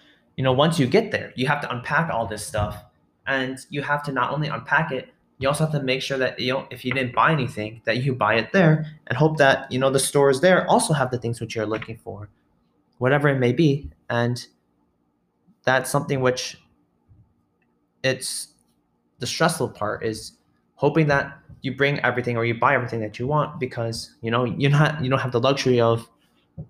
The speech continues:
you know, just heading back home soon. Or I don't have the luxury of just heading home and picking up the stuff that I forgot because, you know, I live six hours away.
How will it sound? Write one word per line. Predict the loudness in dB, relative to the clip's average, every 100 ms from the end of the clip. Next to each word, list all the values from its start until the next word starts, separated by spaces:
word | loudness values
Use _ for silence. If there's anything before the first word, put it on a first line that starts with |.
| _ _ -6
you | -2
know, | 2
just | 0 -2 -10 -20 _ _ _
heading | -2 2 4
back | 2 0
home | 2 2 2
soon. | 0 -6 -6 -12 _
Or | 2 2
I | 4
don't | 2 2
have | 0
the | 0
luxury | 0 0 -2
of | -4
just | -6 -10 _ _ _ _
heading | 0 0
home | 2 0 0
and | -2
picking | -2 -2 -2
up | -4
the |
stuff | -6 -6
that | -4
I | -2
forgot | -2 -2 -4 -6 -12 _ _ -4
because, | 0 2 2 -2 2
you | 6
know, | 8
I | 6
live | 6 4
six | 4 2 2 4
hours | 4 6 6
away. | 6 6 4 0